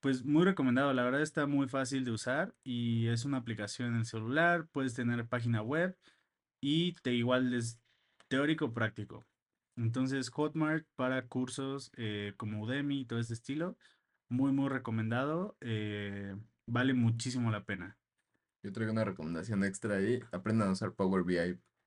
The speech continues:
Speaker 2: <laughs> para
Speaker 1: Aprendan
Speaker 2: visualizar.
Speaker 1: Power B I.
Speaker 2: Aprendan Power B I para visualizar,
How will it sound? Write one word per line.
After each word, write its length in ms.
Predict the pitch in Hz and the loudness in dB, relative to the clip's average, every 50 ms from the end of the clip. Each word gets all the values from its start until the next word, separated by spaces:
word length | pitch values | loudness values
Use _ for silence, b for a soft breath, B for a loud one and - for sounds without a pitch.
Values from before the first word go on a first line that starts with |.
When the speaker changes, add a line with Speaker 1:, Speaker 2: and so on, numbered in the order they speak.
| _ - - | _ -6 0
Speaker 2:
<laughs> 1040 | - 165 - - 117 113 - _ _ _ _ - - - - - 175 180 160 147 127 | 0 0 0 -2 -10 -16 -18 _ _ _ _ -20 -20 -18 -10 -8 -6 -6 -6 -6 -6
para 200 | - 131 117 104 101 | -2 2 4 4 4
Speaker 1:
Aprendan 60 | 101 | 4
Speaker 2:
visualizar. 560 | 101 98 113 104 104 101 95 101 98 92 87 | 4 2 2 0 2 2 2 2 0 0 -2
Speaker 1:
Power 20 | |
B 240 | - 135 135 131 135 | -6 -8 -10 -10 -8
I. 40 | - | -8
Speaker 2:
Aprendan 460 | 104 92 - 113 117 120 117 110 95 | -6 -2 2 4 4 6 4 4 4
Power 300 | 95 107 104 104 101 101 | 4 4 4 4 4 4
B 240 | 98 101 98 98 98 | 4 4 4 4 4
I 40 | 95 | 2
para 640 | 95 95 87 85 82 82 82 82 82 82 80 76 76 | 2 0 0 0 0 -2 -2 -2 -2 -2 -4 -4 -4
visualizar, 800 | - 101 110 95 110 104 95 92 90 - 104 101 98 98 98 98 | -4 -2 -2 -2 0 0 0 0 2 2 4 4 4 2 0 -6